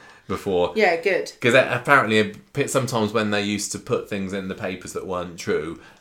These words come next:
Speaker 1: some of the cast were like, "Sue them, sue them, sue them." And, and part of his job was saying, "No, we
Speaker 2: You
Speaker 1: can't
Speaker 2: can't
Speaker 1: sue
Speaker 2: sue
Speaker 1: the
Speaker 2: them for
Speaker 1: papers, so
Speaker 2: everything.
Speaker 1: we can't know." So, um, anyway, he did manage to get an apology for the Sun.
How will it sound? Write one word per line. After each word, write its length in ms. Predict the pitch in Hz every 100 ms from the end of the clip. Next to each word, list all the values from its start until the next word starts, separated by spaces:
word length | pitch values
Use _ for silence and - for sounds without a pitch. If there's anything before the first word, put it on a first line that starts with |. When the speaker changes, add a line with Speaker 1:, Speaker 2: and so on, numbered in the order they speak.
| _
Speaker 1:
some 160 | - 101
of 60 | 87
the 60 |
cast 340 | 87 101 87 -
were 60 |
like, 220 | 87 85
"Sue 220 | - 101 90
them, 120 | 87
sue 200 | 101 90
them, 120 | 87
sue 240 | - 95
them." 220 | 85 82 80
And, 160 | 87
and 160 | 82 90
part 260 | 107 87
of 100 | 98
his 180 | 90 85
job 220 | - 87
was 120 | 92 -
saying, 280 | 87 90 90 - -
"No, 160 | 95 87
we 120 | 82
Speaker 2:
You 40 | -
Speaker 1:
can't 200 | 101 131
Speaker 2:
can't 100 | -
Speaker 1:
sue 240 | 107 98
Speaker 2:
sue 60 | 175
Speaker 1:
the 0 |
Speaker 2:
them 60 | 170
for 60 |
Speaker 1:
papers, 360 | 95 - 90 85
so 40 | 90
Speaker 2:
everything. 60 |
Speaker 1:
we 60 | 90
can't 400 | - 90 87 87
know." 240 | 87 82
So, 320 | 76 - 82 80
um, 180 | 82 82 - - -
anyway, 360 | - 85 82
he 80 | 101
did 200 | 98 107
manage 280 | - 87 76
to 80 | 80
get 120 | -
an 80 | 82
apology 460 | 80 85 78 78
for 80 | 78
the 80 | 82
Sun. 260 | - 76